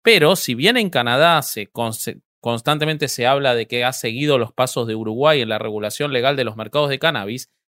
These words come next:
el derecho penal no se ha modificado lo suficiente y se continúa perjudicando a, al consumidor. Y, y este es un punto que, este, me parece que después tenemos que tratar,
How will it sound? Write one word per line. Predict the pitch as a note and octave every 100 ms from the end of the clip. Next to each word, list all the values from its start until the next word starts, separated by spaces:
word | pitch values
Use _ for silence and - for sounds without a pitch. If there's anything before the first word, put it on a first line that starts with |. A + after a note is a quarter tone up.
| -
el | C3+
derecho | C#3+ G#3 G#3 E3
penal | C#3+ F#3 E3
no | D3+ F3
se | - F3+
ha | A3
modificado | C#3 A2+ A2+ G#2+ B2+ A#2
lo | A2
suficiente | - G#2+ - G2+ F#2 G2 D3 _ - - -
y | D3+
se | F3+
continúa | E3+ D#3+ F3 F3 A#3+ A#3+ G3 _ -
perjudicando | C3+ A#2 B2+ A#2 - G#3 E3+ B2+ B2+ -
a, | G2+ G2 F#2
al | F#2+ G#2+
consumidor. | G#2+ B2+ C3 D3+ F3 C#3+ C3+ D#3 _ _ _
Y, | - D4 G#3 A3+ - -
y | B2+
este | C3+ D#3+
es | -
un | C3
punto | B2 D3+ C#3 A#2+ G#2 -
que, | A2 G#2 G2 -
este, | G#2+ G#2 - - G2+ F#2+ F#2 - -
me | A2
parece | G#2+ A2 A#2 G2+
que | G#2
después | G2+ - B2+
tenemos | - A2+ A#2+ -
que | A2
tratar, | A#2 B2+ D3 B2+ D3